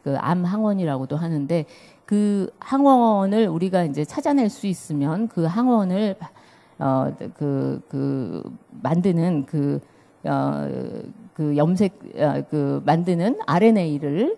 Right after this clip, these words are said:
디자인을 해서 이것도 역시 이제 환자한테 넣어주고 면역세포로 들어가게 하면은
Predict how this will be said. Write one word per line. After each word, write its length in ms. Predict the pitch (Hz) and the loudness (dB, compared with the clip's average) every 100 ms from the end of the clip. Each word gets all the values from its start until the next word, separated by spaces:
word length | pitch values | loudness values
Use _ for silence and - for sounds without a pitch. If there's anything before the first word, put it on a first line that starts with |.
| - | -6
디자인을 540 | - 180 202 196 196 185 | -4 0 2 2 0 0
해서 500 | 147 139 151 139 156 | -2 0 2 0 -2
이것도 320 | 185 196 - 180 | -6 -6 -4 -4
역시 480 | 135 - - 180 | -4 -6 -6 -4
이제 180 | 156 139 | -2 -2
환자한테 680 | 147 214 220 185 143 - 160 | -2 -2 0 0 -2 -4 -2
넣어주고 760 | 143 135 151 151 151 214 277 285 | -2 0 0 -2 -4 -2 0 0
면역세포로 720 | 170 156 160 156 147 156 147 | -2 -2 -4 -6 -6 -6 -4
들어가게 500 | 165 175 156 139 143 | 0 0 0 -2 -2
하면은 600 | 165 160 147 156 202 | 0 2 0 0 -2